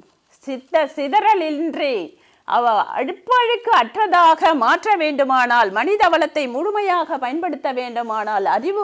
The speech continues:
பெற்ற மனிதர்கள் நம்மிடையே வேண்டும். வேலைவாய்ப்பு தளத்தை விரிவாக்க முடியும். அதிகமான வேலைவாய்ப்பு நிறுவனங்களை உருவாக்க முடியும். அறிவு ஆற்றல் இருந்தால்தான் இதையெல்லாம் செய்ய முடியும்.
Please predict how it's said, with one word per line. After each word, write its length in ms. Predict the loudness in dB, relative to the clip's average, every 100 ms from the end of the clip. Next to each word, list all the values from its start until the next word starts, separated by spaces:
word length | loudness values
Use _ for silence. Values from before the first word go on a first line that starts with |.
| -4
பெற்ற 320 | -6 -6 -4 -4
மனிதர்கள் 520 | -4 -4 -2 -2 -4
நம்மிடையே 480 | -4 -6 -6 -2 -2 -2
வேண்டும். 400 | -6 -6 -6 -8 -10 _ -20 -20 -20 -8 0
வேலைவாய்ப்பு 840 | 4 6 6 4 4 4 2 -6 -6 -6 0
தளத்தை 640 | 2 4 2 0 0 2 2 -4 -10 _ _ -10 -4
விரிவாக்க 840 | 0 0 2 6 6 4 0 0 2
முடியும். 560 | 0 -2 -4 -6 -6 -8 -10 -4 -2
அதிகமான 640 | 0 0 0 0 2 2 0
வேலைவாய்ப்பு 600 | 0 -2 0 0 -2 -4 -6 -2
நிறுவனங்களை 640 | 2 4 4 2 2 0 0 -4
உருவாக்க 480 | 0 2 2 -2 -4
முடியும். 400 | -6 -6 -8 -10 -12 _ _ -4 -4
அறிவு 320 | -2 -2 2 2
ஆற்றல் 360 | 2 -2 -6 -4
இருந்தால்தான் 640 | -4 0 2 2 2 0 0
இதையெல்லாம் 520 | -2 -2 -2 -2 -2 -4
செய்ய 160 | -6 -8 -6
முடியும். 400 | -6 -6 -6 -10